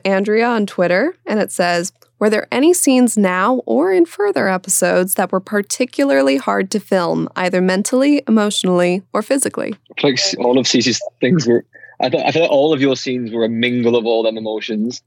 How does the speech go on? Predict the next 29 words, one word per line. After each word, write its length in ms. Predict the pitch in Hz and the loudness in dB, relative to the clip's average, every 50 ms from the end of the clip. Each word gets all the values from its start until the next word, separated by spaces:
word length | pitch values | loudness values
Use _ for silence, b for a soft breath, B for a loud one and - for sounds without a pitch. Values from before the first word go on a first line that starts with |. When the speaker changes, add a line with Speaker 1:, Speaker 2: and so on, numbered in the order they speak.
| - - | -6 -2
Speaker 2:
Um, 480 | 120 117 113 117 113 113 113 113 113 - _ _ _ _ _ _ _ _ _ _ _ - - - - | 0 2 2 2 2 2 0 -2 -6 -8 _ _ _ _ _ _ _ _ _ _ _ -20 -20 -12 -4
but 80 | - 131 - | -2 0 0
I, 420 | 120 123 123 123 127 127 127 127 | 2 2 2 2 2 2 2 2
uh, 40 | - - | 0 -2
I 20 | 131 | -2
think 240 | - 180 202 220 - | -2 -2 -4 -2 -2
all 180 | - 160 180 190 | 0 0 2 2
of 80 | 170 | 0
them 160 | 143 160 147 131 | -4 -6 -6 -6
come 140 | - 135 | -6 -6
with 80 | 131 123 | -2 -2
their 100 | 123 120 | 0 0
own 320 | 120 - 123 117 113 117 113 | 0 -2 -4 -4 -6 -6 -6
challenges. 680 | - - 117 117 113 117 107 113 113 120 139 143 - _ B B B B B B B B B | -4 -4 -4 -2 -2 -4 -4 -4 -2 -2 -2 -4 -8 _ B B B B B B B B B
Um, 480 | - 123 123 123 123 123 120 123 123 107 _ _ _ - | 0 0 2 2 2 0 -2 -4 -6 -8 _ _ _ -20
physically, 800 | - - - 156 143 143 151 147 - - 151 147 151 180 180 165 _ _ _ _ _ _ _ _ _ _ _ _ _ _ - | -12 -6 -4 -2 0 0 -2 -2 -2 -2 0 2 2 2 0 -6 _ _ _ _ _ _ _ _ _ _ _ _ _ _ -14
I'd 140 | - 113 - | -14 -10 -4
say 180 | - 123 - - | -2 -4 -2 -2
eight 280 | 117 117 120 123 - _ | -2 -2 -2 -2 -4 _
for 120 | - - 123 | -12 -10 -8
me 320 | 117 117 120 135 147 143 _ _ - | -6 -4 -4 -4 -4 -8 _ _ -8
was 260 | - 117 120 110 113 | -6 -4 -4 -2 0
a, 440 | 117 117 117 117 113 113 110 107 - - | 0 0 0 0 0 0 0 0 -2 -2
a 60 | - - - | -8 -14 -10
tough 220 | - - 120 120 - - | -6 -6 -6 -6 -6 -8
one, 280 | - - 113 127 143 143 _ _ _ - | -4 -2 -2 -2 -4 -6 _ _ _ -2
but 80 | 120 101 | -2 0
it 100 | - 110 | 0 0
was, 320 | 107 117 117 110 - - | 0 -2 -2 -4 -6 -12